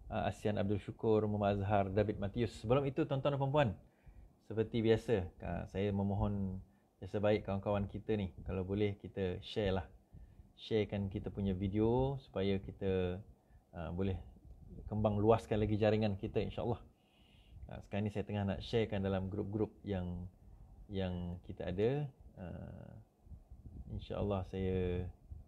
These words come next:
cuba untuk, uh, share dahulu. So, dalam pada itu, kita mohon supaya rakan-rakan kita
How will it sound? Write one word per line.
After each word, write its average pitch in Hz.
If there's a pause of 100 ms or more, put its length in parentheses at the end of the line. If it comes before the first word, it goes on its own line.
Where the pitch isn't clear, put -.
(540)
cuba 95
untuk, 92 (1900)
uh, 107
share 113
dahulu. 107 (220)
So, - (1500)
dalam 98
pada 98
itu, 107
kita 95
mohon 98 (1040)
supaya 95
rakan-rakan 95
kita 95